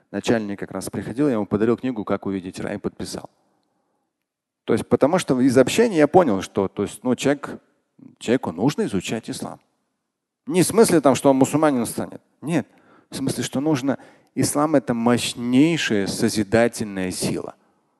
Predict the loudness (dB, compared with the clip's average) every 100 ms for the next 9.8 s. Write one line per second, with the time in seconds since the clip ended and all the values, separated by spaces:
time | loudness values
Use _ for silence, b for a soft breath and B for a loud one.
0 | _ _ 2 4 4 4 2 2 2 2
1 | 2 2 2 0 -2 -2 -4 -4 -4 -2
2 | 0 2 0 0 0 0 0 -2 0 0
3 | 0 0 0 -2 -6 -8 -8 -10 -14 -18
4 | -20 _ _ _ _ _ _ -8 -2 0
5 | 2 2 2 2 0 -2 _ _ _ _
6 | _ -2 -2 2 2 2 0 -6 _ -6
7 | 0 4 4 2 -2 -14 _ _ _ _
8 | 0 0 0 0 2 2 -2 0 2 2
9 | -2 -6 -6 -6 -4 -4 -4